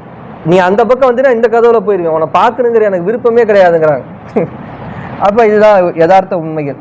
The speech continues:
அவங்களுடைய மசார் இன்னைக்கு டெல்லி இருக்கு, போனா ஜியாரத் பண்ணிட்டு வரலாம். எட்டாவது தலைப்பு மறுமையை பற்றி, மறுமையின் காட்சி. அல்லாஹ் கூறுகிறான், "ஆகவே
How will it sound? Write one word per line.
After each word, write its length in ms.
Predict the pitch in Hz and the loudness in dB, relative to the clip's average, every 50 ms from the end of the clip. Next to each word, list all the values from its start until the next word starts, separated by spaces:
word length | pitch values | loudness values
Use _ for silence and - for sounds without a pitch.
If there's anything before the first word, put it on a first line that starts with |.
| - - | -4 0
அவங்களுடைய 300 | 151 170 190 190 185 180 | 2 2 2 2 0 0
மசார் 400 | 175 180 185 180 208 247 262 240 | 0 0 0 2 2 2 2 2
இன்னைக்கு 280 | 226 214 233 233 233 | 0 -2 -2 -4 -4
டெல்லி 160 | 180 180 185 185 | -4 -4 -2 -2
இருக்கு, 240 | 170 160 156 147 | -2 -2 -2 -2
போனா 240 | 147 - 196 190 220 233 | 0 2 2 4 4 2
ஜியாரத் 580 | 208 185 165 156 156 147 170 175 175 170 170 | 0 -2 -6 -6 0 2 2 4 4 2 0
பண்ணிட்டு 240 | - 160 151 151 160 | -2 -6 -2 -2 -2
வரலாம். 220 | 143 135 127 120 - - - - - - - - - - | -2 -2 -2 -6 -10 -12 -20 -20 -20 -20 -18 -8 -2 0
எட்டாவது 340 | 165 165 - 254 262 247 | 0 2 4 4 4 4
தலைப்பு 360 | - 233 233 233 226 240 233 208 | 4 4 4 4 4 2 2 2
மறுமையை 380 | 190 180 180 185 214 214 214 | 2 -2 -2 -2 -2 -2 -2
பற்றி, 440 | 196 220 208 185 - 220 220 214 214 - - - - - - - - 156 | -2 -2 -4 -2 0 2 2 2 0 -4 -10 -20 -20 -20 -16 -8 -2 2
மறுமையின் 560 | 175 202 240 269 262 262 254 247 262 269 262 | 2 4 4 4 4 4 4 4 4 2 0
காட்சி. 580 | 269 202 190 180 175 180 - 202 196 190 180 - - - - | 2 2 2 2 2 -2 -6 -8 -8 -8 -8 -12 -12 -6 -4
அல்லாஹ் 320 | 160 160 180 196 208 190 196 | 0 2 4 4 2 2 -2
கூறுகிறான், 520 | 190 190 196 202 208 214 233 233 214 190 - - - - - - | -8 -8 -6 -4 0 2 2 2 2 0 -4 -14 -20 -20 -14 -4
"ஆகவே 540 | - 147 170 - 190 196 208 220 226 226 220 | 0 2 2 4 4 2 2 4 2 2 0